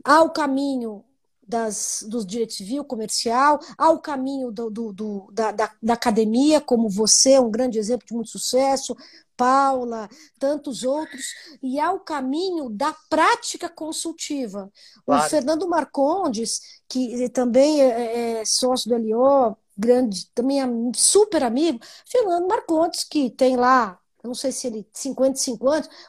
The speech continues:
Speaker 1: o Fernando Marcondes foi advogado de construção por vinte e cinco anos.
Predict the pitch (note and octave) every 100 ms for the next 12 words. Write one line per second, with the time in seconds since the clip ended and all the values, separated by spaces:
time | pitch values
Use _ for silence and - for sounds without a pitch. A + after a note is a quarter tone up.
0 | - F4+ C5 B4+ D4 C4 C#4+ F4 - -
1 | D#4+ C4 C#4+ D#4+ G4 B3+ A#3+ B3 C4 D#4+
2 | - D4 - G4+ - B3+ A#3 C4 G4 B4+
3 | C5+ F4+ G4 - B4 C5 B4+ F#4 E4+ D#4
4 | G3 - -